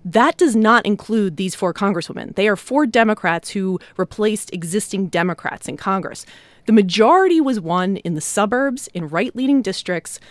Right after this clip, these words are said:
among people who were turned away from the politics and the style of Donald Trump. I think when you look at down ballot, the effect of this,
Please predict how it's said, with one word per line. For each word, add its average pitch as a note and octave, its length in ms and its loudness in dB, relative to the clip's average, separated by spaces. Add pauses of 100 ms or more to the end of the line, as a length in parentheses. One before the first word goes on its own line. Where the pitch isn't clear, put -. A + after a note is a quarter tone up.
(140)
among F#3+ 340 0
people B3 560 -2
who G#3 200 -2
were E3+ 160 -4
turned C4 600 0
away E3+ 580 -2
from F3 240 -6
the E3 60 -4
politics G3 580 -4
and F#3+ 80 -4
the F3 60 -6
style D#3+ 340 -6
of D3+ 100 -8
Donald D3+ 320 -8
Trump. G#3 400 -2 (400)
I G#3 120 0
think B3+ 320 -2
when G#3 160 0
you G#3+ 80 2
look G3+ 180 -2
at - 240 -10
down C4 360 4
ballot, D#3+ 400 -2 (100)
the F#3+ 80 0
effect A3+ 400 -4
of E3+ 100 -6
this, - 300 -8